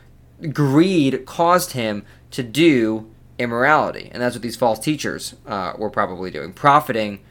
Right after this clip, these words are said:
uh, or prophesying for profit. And lastly, Jude says that the false teachers were following the way of Korah, who led a rebellion against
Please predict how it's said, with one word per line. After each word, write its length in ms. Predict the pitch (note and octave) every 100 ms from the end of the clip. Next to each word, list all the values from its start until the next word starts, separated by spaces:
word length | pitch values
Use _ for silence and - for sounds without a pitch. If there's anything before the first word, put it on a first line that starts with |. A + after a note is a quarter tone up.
| - - -
uh, 280 | A2+ A2+ A2
or 260 | A2 G#2+ F#2+ -
prophesying 880 | - D3+ D3+ C#3+ B2+ G#2+ G2+ G2+ F#2+ - - - -
for 480 | - C#3 G#2+ G2 F#2 - - -
profit. 440 | F3+ D#3 C3+ - - - - - - _ - - - - - - _ _ - _ _ - - - - -
And 140 | C#3
lastly, 380 | D#3 G#3 G#3 D3
Jude 220 | B2 C#3
says 160 | D3+ C3
that 60 |
the 60 | B2+
false 260 | C#3+ C#3 C3+
teachers 340 | D3 C#3 B2+
were 120 | C3
following 420 | C3 C3+ A#2+ C3+
the 60 | C3
way 140 | A#2
of 140 | A#2 -
Korah, 540 | - G#3 D#3 F2+ - - -
who 180 | D#3+ C#3
led 180 | C3+
a 40 | B2+
rebellion 520 | B2+ C3+ D3+ E3+ C3
against 380 | A#2 A#2+ A2